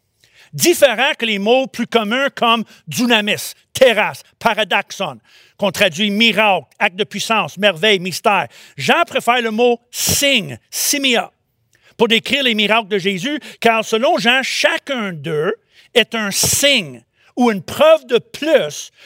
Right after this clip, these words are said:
que Jésus est qui il dit il est. Je donne quelques exemples. Tel fut à Cana en Galilée le premier des signes que fit Jésus. Il manifesta sa gloire par cette signe,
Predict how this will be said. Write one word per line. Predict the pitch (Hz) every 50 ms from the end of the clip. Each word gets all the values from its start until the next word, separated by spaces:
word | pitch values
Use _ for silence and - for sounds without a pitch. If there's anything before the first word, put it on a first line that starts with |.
| - _
que | - 214 226 185
Jésus | 139 - 233 294 311 247 185 226 247 214
est | 214 202 220 240 247 254 _ _ _
qui | - - 294 294
il | 277 254
dit | 185 208 302 349 330
il | 240 175 143
est. | 135 113 - _ _ _ _ _ _ _ _ _ _ _ _ _ _
Je | 160 147
donne | 139 196 185 -
quelques | - 196 165 - 185 165
exemples. | 196 165 170 247 247 190 143 - _ _ _ _ _ _ _ _ _ _ _ _ _ _ _ _ _ _ _ _
Tel | - - 311 339
fut | 277 - - - 294 311 349
à | 302 196
Cana | - - 202 196 196 233 269 -
en | 196 190
Galilée | 180 175 190 180 180 165 165 185 233 - - _ _ _ _ _ _ _ _ _ -
le | 202 202 202
premier | - - - - - 294 330 339 330 302 247 233 247 254 262 - _ _
des | 156 156 208 202 185
signes | - - - - 294 302 262 202 175 175 202 208 202 _ _ _ _ _
que | - 202 190 156
fit | - - - 247 247 247 226 - _
Jésus. | 143 190 220 220 202 196 277 277 220 127 - _ _ _ _ - - - _
Il | - 196 196 190
manifesta | 180 185 220 262 285 302 294 - - 269 233 - - 254 254
sa | 220 - 240 233
gloire | 165 214 254 285 294 262 -
par | - 190 185 185
cette | 147 - 190 175 - -
signe, | 147 151 170 180 214 254 269